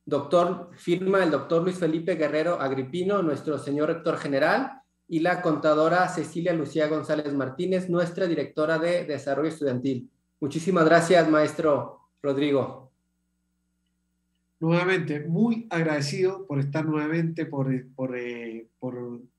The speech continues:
Speaker 2: darme la posibilidad un poco de hacer, de, de poder ejercer esto que me gusta mucho, que es la psicología del deporte, y hacer esta divulgación científica un poco de todo lo que, de todo lo que va saliendo. Así que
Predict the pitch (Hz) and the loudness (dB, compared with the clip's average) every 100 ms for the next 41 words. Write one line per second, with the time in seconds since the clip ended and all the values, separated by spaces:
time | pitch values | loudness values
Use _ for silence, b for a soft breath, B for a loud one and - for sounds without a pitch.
0 | _ _ _ 147 160 170 175 175 147 170 | _ _ _ -4 -2 0 0 -2 -2 0
1 | 160 170 185 175 165 160 143 160 156 143 | 2 2 2 -2 -2 -2 0 -2 -2 0
2 | 143 139 139 139 165 165 165 147 180 196 | 2 2 0 0 0 -2 -2 0 0 0
3 | 175 143 143 160 160 160 196 175 135 143 | -2 0 2 0 0 -4 -4 -4 -2 -2
4 | 143 - 135 - 147 139 160 156 160 180 | -2 -4 -8 -8 -6 -2 0 0 0 -2
5 | 165 139 165 156 160 143 139 139 139 143 | -2 -4 -4 -6 -6 -2 0 0 -4 -6
6 | 175 165 147 139 160 160 139 135 147 139 | -6 -8 -10 -10 -8 -8 -10 -8 -6 -6
7 | 143 147 139 139 B B B _ 135 139 | -6 -8 -8 -10 B B B _ -2 2
8 | 156 147 143 139 143 143 135 127 - 143 | 2 2 2 2 4 4 2 0 -4 -2
9 | 151 139 | -2 -2